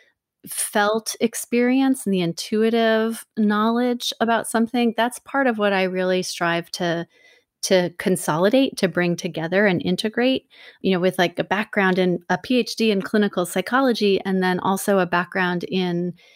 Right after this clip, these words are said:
intuitive awareness. Um, for example, right? I'm,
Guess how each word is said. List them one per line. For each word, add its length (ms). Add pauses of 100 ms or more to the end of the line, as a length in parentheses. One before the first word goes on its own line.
(160)
intuitive 520
awareness. 840 (440)
Um, 380 (100)
for 240
example, 680
right? 300
I'm, 220